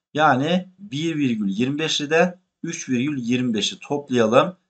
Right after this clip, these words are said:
Bakın sıfır, iki, dört, beş, üç, bir daha yapar. Dört virgül elli de ne oldu? Karemiz olmuş oldu sevgili öğrencilerim.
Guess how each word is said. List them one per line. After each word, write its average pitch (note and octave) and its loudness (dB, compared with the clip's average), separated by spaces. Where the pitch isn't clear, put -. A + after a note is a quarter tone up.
Bakın C#3 -6
sıfır, C#3 0
iki, B2 -10
dört, B2 2
beş, B2+ 0
üç, C#3 -8
bir G2+ -6
daha C#3+ 4
yapar. B2+ -4
Dört C3+ 0
virgül A2+ -2
elli A2+ 4
de A2 -2
ne C3+ 2
oldu? C3 2
Karemiz A2 0
olmuş A2+ -4
oldu G2 -4
sevgili E2+ -8
öğrencilerim. F2 -6